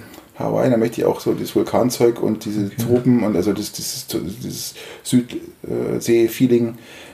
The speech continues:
Speaker 1: mitbekommen. Und, ähm, was mir auch noch mal reizen würde, ist mit Sicherheit, ähm, auch Australien, ja.
Speaker 2: Okay.
Speaker 1: Das ist auch noch ein Punkt. Aber
Speaker 2: Ich bin, ich bin zur Zeit, ich hab, ich hab nur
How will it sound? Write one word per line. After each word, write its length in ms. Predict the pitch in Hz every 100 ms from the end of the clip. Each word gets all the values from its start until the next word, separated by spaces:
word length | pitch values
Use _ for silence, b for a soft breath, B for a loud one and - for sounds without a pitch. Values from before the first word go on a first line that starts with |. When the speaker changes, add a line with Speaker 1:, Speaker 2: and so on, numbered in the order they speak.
| -
Speaker 1:
mitbekommen. 640 | 120 - 113 113 110 110 B B B B B - -
Und, 500 | - 104 - - - 98
ähm, 320 | 98 98 95 B B B B - - - - -
was 180 | -
mir 140 | 104 -
auch 80 | 120
noch 180 | 113
mal 120 | 107 98
reizen 380 | 101 110 110
würde, 200 | 101 107
ist 200 | 104 90
mit 140 | 98 -
Sicherheit, 520 | 113 113 98 95 - -
ähm, 380 | 95 95 90 -
auch 220 | 95 92
Australien, 600 | 90 - 92 95 85 82 -
ja. 200 | 92 92 - 107 92
Speaker 2:
Okay. 180 | - 104 - -
Speaker 1:
Das 120 | -
ist 60 | -
auch 20 |
noch 60 | 95
ein 80 | 87
Punkt. 240 | - - - -
Aber 240 | 95 98
Speaker 2:
Ich 60 | 127
bin, 100 | 135 104
ich 140 | 131
bin 220 | 135 131 127
zur 140 | 104
Zeit, 380 | - 104 131 139 - - B B B _ _
ich 80 | 127
hab, 140 | 123
ich 80 | 151
hab 180 | 135 -
nur 200 | 123